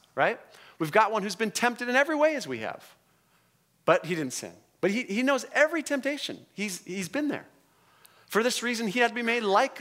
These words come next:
us, fully human in every way, in order that he might become a merciful and faithful high priest in service to God, and that he might make atonement for the sins of the people, because he himself suffered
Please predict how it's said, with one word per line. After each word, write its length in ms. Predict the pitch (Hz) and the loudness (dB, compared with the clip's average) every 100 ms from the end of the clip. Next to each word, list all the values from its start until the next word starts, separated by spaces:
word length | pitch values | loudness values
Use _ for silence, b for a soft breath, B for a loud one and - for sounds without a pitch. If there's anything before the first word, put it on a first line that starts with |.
| - | 0
us, 420 | 285 202 - - | 0 0 -6 -6
fully 280 | - 240 277 | 2 2 2
human 280 | - 254 247 | -2 -4 -2
in 60 | |
every 140 | 226 214 | -2 0
way, 160 | 254 | 0
in 80 | 214 | 2
order 160 | 185 185 | 0 -2
that 160 | 180 | -4
he 60 | 208 | -2
might 180 | 202 180 | -2 -2
become 340 | 170 190 190 B B | -4 -4 -4 B B
a 80 | 170 | 0
merciful 840 | 170 190 262 254 247 - 110 90 - B B B | 0 0 -2 -2 -2 -4 -8 -10 -14 B B B
and 140 | 165 160 | -6 -2
faithful 480 | - 269 226 208 | 0 0 -2 -8
high 180 | 151 131 | -2 -2
priest 380 | 135 131 110 - | -4 -10 -10 -10
in 40 | |
service 340 | 113 117 95 - | -10 -8 -10 -12
to 80 | 107 | -12
God, 260 | 90 87 - _ B - | -12 -12 -16 _ B -6
and 60 | 147 | -4
that 60 | 151 | 0
he 40 | |
might 240 | 156 170 | 0 0
make 220 | 156 156 151 | -4 -8 -8
atonement 340 | - 143 147 | -6 -6 -6
for 120 | - | -8
the 60 | 131 | -8
sins 220 | 123 117 | -8 -8
of 60 | 139 | -10
the 40 | |
people, 300 | 190 202 127 B - | -8 -10 -10 B -4
because 380 | 202 - 214 - | -2 2 2 2
he 140 | 214 | -4
himself 520 | 190 175 - 277 320 | -2 -2 2 2 2
suffered 600 | - 139 104 - 127 185 | -2 -2 -2 -4 -10 -10